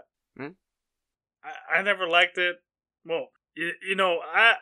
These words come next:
Speaker 2: since he's, since the first time I see him, like, seen him do that, like, I seen him before as Fire Ant, or
Speaker 1: Uh, was he Fire
Speaker 2: Fire
Speaker 1: Ant? He was,
Speaker 2: Ant,
Speaker 1: yeah,
Speaker 2: yeah,
Speaker 1: he was one of
Speaker 2: back,
Speaker 1: the Ants,
Speaker 2: back,
Speaker 1: yeah.
Speaker 2: back when he was Fire Ant,
Speaker 1: Yeah.
Speaker 2: yeah.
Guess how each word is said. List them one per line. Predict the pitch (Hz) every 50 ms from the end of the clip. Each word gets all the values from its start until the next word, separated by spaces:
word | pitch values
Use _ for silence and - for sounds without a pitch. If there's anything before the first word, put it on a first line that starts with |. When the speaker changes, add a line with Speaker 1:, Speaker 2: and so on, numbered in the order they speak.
| _ _ _ _ _ _ _
Speaker 2:
since | _ - - - - - 240 240 220 - -
he's, | 202 185 156 147 -
since | - - - 226 214 214 -
the | - 185
first | - - 190 185 180 -
time | 175 165 160 151
I | 143 135
see | 131 - - 160 160
him, | 156 151 143 131 131
like, | 127 127 131 127 _ _ _ _ _ _ _ _ _ _
seen | - - - 196 180
him | 170 156 143 135 139 _ _
do | - 156 147 143
that, | 135 139 135 139 139 131 127 117
like, | 117 120 120 - _ _ _ _ _ -
I | 143 156 190
seen | - - 240 226 208
him | 196 175
before | 156 151 156 151 - - 156 147 156 160 160 160 165 156
as | 143 143 139 139 135 131 - - - _
Fire | - 143 151 156 147 139 143 143 - _ _ _ _ _ _ -
Ant, | 139 139 139 143 - 139
or | 135 127 120 - _ _ _ _ _ _ _ _ _ _ _ _ _ _ _ _ _ -
Speaker 1:
Uh, | - - - - 127 - - _
was | 127 127 143
he | 170
Fire | - - 214 214 220
Speaker 2:
Fire | 220 208 214 202
Speaker 1:
Ant? | 160
He | 143
was, | 139 131
Speaker 2:
Ant, | 123 -
Speaker 1:
yeah, | 147
Speaker 2:
yeah, | 143 127
Speaker 1:
he |
was | 120 127
one | 139 143 151
of | 143
Speaker 2:
back, |
Speaker 1:
the | 123 110 107
Ants, | 110 110 -
Speaker 2:
back, | 143 160 165
Speaker 1:
yeah. | 120 113 _ -
Speaker 2:
back | 165 170 175 -
when | - 175 165
he | 156 143
was | 139 -
Fire | - 160 160 151 127 127
Ant, | 123 123 - -
Speaker 1:
Yeah. | 98 101
Speaker 2:
yeah. | 131 113